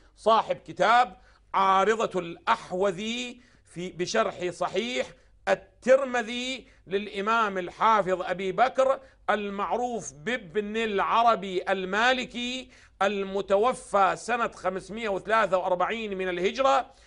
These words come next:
وضع حواشيه الشيخ جمال مرعشلي، إلى أن يقول:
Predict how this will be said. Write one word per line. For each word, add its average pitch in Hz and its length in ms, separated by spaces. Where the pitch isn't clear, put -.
وضع 208 580
حواشيه 202 1200
الشيخ 220 560
جمال 202 640
مرعشلي، 214 1160
إلى 233 140
أن 214 260
يقول: 254 600